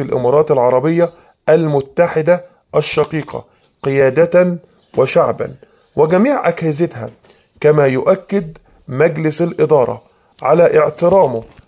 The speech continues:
للقضاء بدولة الإمارات العربية المتحدة الشقيقة واحترامهم لجميع قراراتهم وأحكامهم، ويؤكد ثقته التامة به. كما يعرب مجلس إدارة نادي الزمالك عن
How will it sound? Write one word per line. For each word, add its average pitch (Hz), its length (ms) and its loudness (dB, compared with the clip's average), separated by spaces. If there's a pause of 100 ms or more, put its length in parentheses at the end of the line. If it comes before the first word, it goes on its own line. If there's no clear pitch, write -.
(100)
للقضاء 151 800 0 (340)
بدولة 160 500 0
الإمارات 147 680 0 (160)
العربية 135 720 -2
المتحدة 143 680 -6 (100)
الشقيقة 190 600 -4 (400)
واحترامهم 151 880 0 (300)
لجميع 135 560 0
قراراتهم 151 920 -2
وأحكامهم، 139 800 -4 (380)
ويؤكد 139 840 -4 (120)
ثقته 147 840 -6
التامة 180 520 0
به. 135 300 -6 (580)
كما 131 240 0
يعرب 160 360 2
مجلس 175 400 -4
إدارة 165 380 0
نادي 160 240 -2
الزمالك 156 640 -2 (240)
عن 123 260 -4